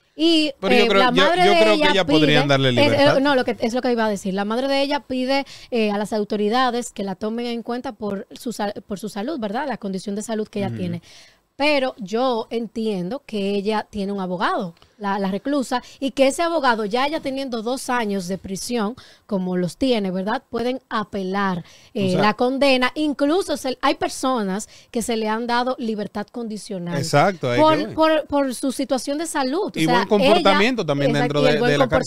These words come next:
Speaker 1: comportamiento. O sea, hay personas que por menos de ahí, por menos, o sea, están en su sano, en su sana salud, en sanas
Speaker 2: Ujú.
Speaker 1: condiciones,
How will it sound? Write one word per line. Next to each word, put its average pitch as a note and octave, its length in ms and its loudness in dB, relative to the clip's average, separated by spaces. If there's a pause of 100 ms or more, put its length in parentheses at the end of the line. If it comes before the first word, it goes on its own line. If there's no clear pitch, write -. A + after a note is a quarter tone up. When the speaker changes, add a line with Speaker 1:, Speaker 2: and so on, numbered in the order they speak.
Speaker 1:
comportamiento. B3+ 320 -2
O - 40 -16 (160)
sea, D#4 160 -2
hay F4 120 -2
personas F#4+ 340 -4
que D#4+ 100 -4
por C#4 200 0
menos E4+ 260 -4
de F4+ 80 0
ahí, B3+ 240 0
por A3 200 -6
menos, C#4 280 -6
o - 60 -18
sea, F#3 220 -8 (180)
están A#3 240 -4
en C#4+ 100 -2
su C4 500 -2
sano, B3 560 -4
en A3+ 80 -8
su G#3 140 -10
sana A3 240 -12
salud, B3+ 240 -8
en C4+ 80 -8
sanas A3 280 -4
Speaker 2:
Ujú. - 100 -8
Speaker 1:
condiciones, B3 640 -2